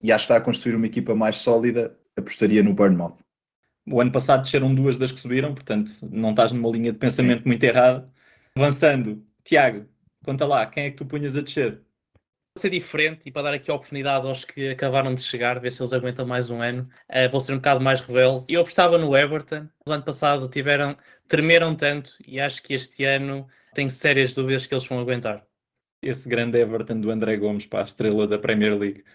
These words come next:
Speaker 2: Diogo, <laughs> fecha lá com beleza, para quem é que deixa? O United, pumba.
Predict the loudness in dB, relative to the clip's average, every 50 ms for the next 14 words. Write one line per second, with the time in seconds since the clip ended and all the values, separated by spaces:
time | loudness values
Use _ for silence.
0 | _ _ -2 4 6 6 6 6 2 -2 -6 -8 -10 -10 0 2 2 4 4 4
1 | 4 4 4 4 2 0 -2 -2 0 2 2 2 2 2 -2 -2 0 -2 0 0
2 | 0 -2 -2 -2 -2 -4 -4 -4 -2 -2 -2 0 2 2 2 2 2 0 -4 -10
3 | -12 -12 _ -6 -6 -4 -4 -6 -6 -6 -10